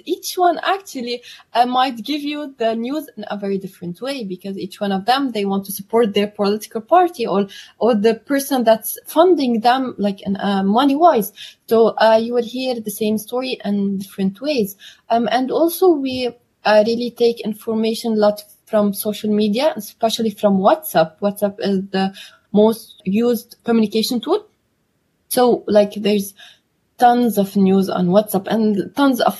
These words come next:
WhatsApp groups about news and stuff. And, like, it's a whole mess and people be sharing whatsoever.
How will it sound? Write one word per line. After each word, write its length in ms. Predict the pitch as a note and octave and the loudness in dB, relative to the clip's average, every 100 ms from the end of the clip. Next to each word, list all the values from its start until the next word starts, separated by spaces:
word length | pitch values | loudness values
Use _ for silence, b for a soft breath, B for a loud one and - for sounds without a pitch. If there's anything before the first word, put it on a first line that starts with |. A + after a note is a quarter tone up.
| - | 0
WhatsApp 480 | C4 D4 C4+ - | 0 0 -4 -4
groups 380 | - A3+ C4+ - - | -2 0 0 -4 0
about 380 | A3+ A3 A3+ A#3+ | 2 4 2 0
news 480 | A3+ B3 C4+ B3+ A3+ | 0 2 0 0 0
and 260 | C4+ C4 | 0 -2
stuff. 380 | - - C4+ - | -6 -2 -2 0
And, 120 | - | -2
like, 180 | B3 C4 - - _ | -2 -4 -12 -18 _
it's 80 | - | -4
a 120 | C4+ | -4
whole 340 | - D4 C#4 | 0 2 2
mess 320 | B3+ C4+ C4+ | 2 0 0
and 180 | - C4+ | -2 -2
people 240 | D#4 D#4 C#4 | -2 -4 -6
be 160 | C#4 | -6
sharing 420 | C#4 D#4 C#4+ C#4 | -2 -2 0 -2
whatsoever. 680 | - A#3+ - D4+ D4+ D4 A3 | -2 -6 -6 -6 -4 -4 -8